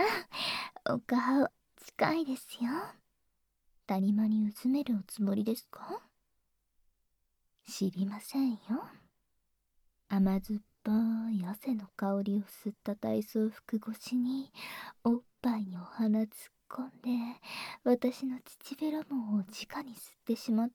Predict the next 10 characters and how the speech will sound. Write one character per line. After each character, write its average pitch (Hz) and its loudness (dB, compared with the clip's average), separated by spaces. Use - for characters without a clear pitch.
た 294 -4
ら、 262 -6
い 202 -2
く - -6
ら 170 -10
あ 165 -10
な 196 -6
た 240 -8
で 190 -12
も、 202 -8